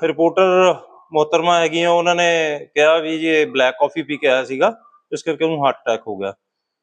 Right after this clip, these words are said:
ਆਪਾਂ ਕਿਸੇ ਇੱਕ ਚੀਜ਼ ਨੂੰ ਨਹੀਂ, ਅ, ਇੰਨੇ, ਜਿਹੜਾ ਬੰਦਾ ਇੱਕ ਸੱਤਰ ਅੱਸੀ ਕਿਲੋ ਦਾ ਕੋਈ ਬੰਦਾ ਹੋਣਾ ਚਾਹੀਦਾ ਹੈ, ਉਹ ਇੱਕ ਸੌ ਸੱਤਰ ਕਿਲੋ ਦਾ ਹੋ ਗਿਆ, ਮਤਲਬ double of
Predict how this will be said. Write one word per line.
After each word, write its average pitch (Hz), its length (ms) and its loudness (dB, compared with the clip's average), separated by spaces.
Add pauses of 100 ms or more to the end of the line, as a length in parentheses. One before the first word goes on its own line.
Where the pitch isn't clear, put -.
(640)
ਆਪਾਂ 220 220 -2
ਕਿਸੇ 226 280 -4
ਇੱਕ 226 280 -6 (320)
ਚੀਜ਼ 202 240 -2
ਨੂੰ 208 180 0
ਨਹੀਂ, 214 360 0
ਅ, 170 420 2
ਇੰਨੇ, 196 220 2 (140)
ਜਿਹੜਾ 170 160 2
ਬੰਦਾ 185 280 0
ਇੱਕ 180 120 -6 (240)
ਸੱਤਰ 165 320 -4
ਅੱਸੀ 165 200 -4
ਕਿਲੋ 175 180 2
ਦਾ 175 80 2
ਕੋਈ 170 140 -2
ਬੰਦਾ 156 200 0
ਹੋਣਾ 151 200 2
ਚਾਹੀਦਾ 143 440 0
ਹੈ, 107 60 -12 (200)
ਉਹ 170 160 0
ਇੱਕ 170 80 -4
ਸੌ 165 120 -14
ਸੱਤਰ 160 320 -2
ਕਿਲੋ 160 240 0
ਦਾ 165 60 4
ਹੋ 139 200 2
ਗਿਆ, 131 240 2
ਮਤਲਬ 131 260 -6 (140)
double 147 200 0
of 147 100 0